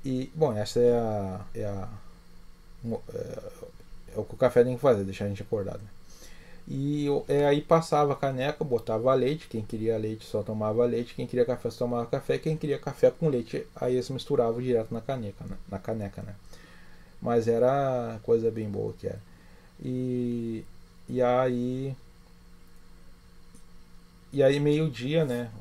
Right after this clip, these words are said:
No caso, que eu, onze, onze e meia a gente ia, dava o toque, né? De corneta, e a gente ia pro rancho. Aí lá era uma comida normal, até segundo, né?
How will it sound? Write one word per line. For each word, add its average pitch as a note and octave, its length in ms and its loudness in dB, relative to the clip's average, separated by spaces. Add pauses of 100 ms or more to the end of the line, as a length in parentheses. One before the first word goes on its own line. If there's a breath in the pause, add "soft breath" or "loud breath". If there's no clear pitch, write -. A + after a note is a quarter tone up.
(120)
No A2+ 160 -6
caso, A#2+ 400 4
que - 160 -10
eu, G2 100 -6 (320)
onze, A#2 520 -2
onze B2 260 -2
e B2 60 0
meia B2 320 2
a A#2+ 80 2
gente A#2 240 -4
ia, A2+ 160 4 (340)
dava A2 260 0
o B2+ 80 4
toque, B2 380 2
né? B2+ 220 -4 (180)
De - 100 -12
corneta, A#2 500 2 (680 soft breath)
e C3 80 -2
a C3+ 60 2
gente - 160 0
ia B2+ 80 6
pro D#3 180 0
rancho. G#2+ 340 2 (460 soft breath)
Aí - 220 2
lá C#3+ 200 6
era F3 140 6
uma G3+ 140 2
comida F#3+ 340 4
normal, C3 460 4
até C3+ 280 2
segundo, D#3 720 0 (720)
né? A2 300 -6